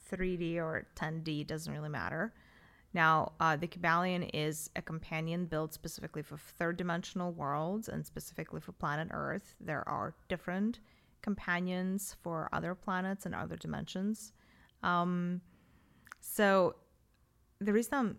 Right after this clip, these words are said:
I'm saying this, or I guess the point of this, is that it is fairly simplified. And when you're trying to simplify things, you're nev-, you inevitably have to leave big chunks of, uh,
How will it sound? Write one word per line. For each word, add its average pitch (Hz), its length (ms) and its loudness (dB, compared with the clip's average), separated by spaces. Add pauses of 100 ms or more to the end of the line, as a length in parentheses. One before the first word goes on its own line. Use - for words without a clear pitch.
I'm 185 120 2
saying 170 360 -2
this, 156 340 -2
or 139 80 0
I 165 60 0
guess 165 160 -2
the - 80 -10
point 170 360 -4
of 160 80 -4
this, - 440 -4
is 175 160 -6
that 139 340 2 (680)
it 196 280 0
is 190 600 2 (1200)
fairly 233 420 4
simplified. - 920 -4 (160)
And 165 360 0
when 196 200 4
you're 196 100 0
trying 165 260 0
to 185 100 -10
simplify 208 560 -2
things, 165 360 -4
you're 170 120 0
nev-, 180 420 0
you 185 220 2
inevitably 170 520 0
have 156 280 -2
to - 160 -8
leave 165 340 -4
big - 180 -8
chunks - 380 -6
of, - 100 -6 (880)
uh, 175 100 -4